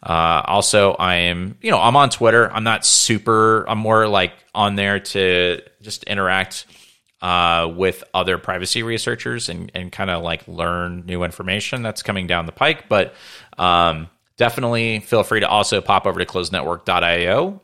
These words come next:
and hit the contact page, shoot me an email. You can, there's a, there's a form there. Uh, you can fill it out with whatever you want. If there's some links that you want me to be aware of, feel free to pass them along. Um,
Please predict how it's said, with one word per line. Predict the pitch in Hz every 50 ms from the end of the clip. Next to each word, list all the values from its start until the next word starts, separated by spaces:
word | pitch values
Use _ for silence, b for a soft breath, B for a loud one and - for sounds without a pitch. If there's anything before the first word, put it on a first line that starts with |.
| _ -
and | 90 90 87 87 85 82 82
hit | 101 92
the | -
contact | - - 95 92 92 - 104 104 -
page, | - 120 127 131
shoot | - - - 107 - -
me | 87
an | 85 85
email. | 87 95 104 107 104 104 107 107 b b b b b b b b
You | _ 90 87 85
can, | - - - 90 87 82 80
there's | 82 98 87 85
a, | 85 78 80 -
there's | - 90 80 80
a | 78
form | - - 95 90 87 87 90
there. | 90 90 87 87 90 92 B B B B B B B -
Uh, | - 82 80 78 80
you | 78
can | 135 151
fill | 143 - - 98 92
it | 87
out | 82 85 87
with | 85 85
whatever | 87 90 90 87 87 85 85
you | 82 85 85
want. | 85 87 90 90 90 - - -
If | - 92 -
there's | - 92 90 - -
some | - - - 92 85
links | 80 80 85 85 85 - -
that | - 92 73
you | 90 87
want | 85 87 -
me | 76 85
to | 82
be | 82 80
aware | 73 76 82 90 98 104 104 104
of, | 101 98 92
feel | - - 85 69
free | - - - 90 87
to | 85
pass | - - 92 90 85 -
them | - 87
along. | 82 82 87 92 101 107 104 101 101 - B B B B B B B B B B _
Um, | - 85 85 82 82 82 82 80 78 78 78 76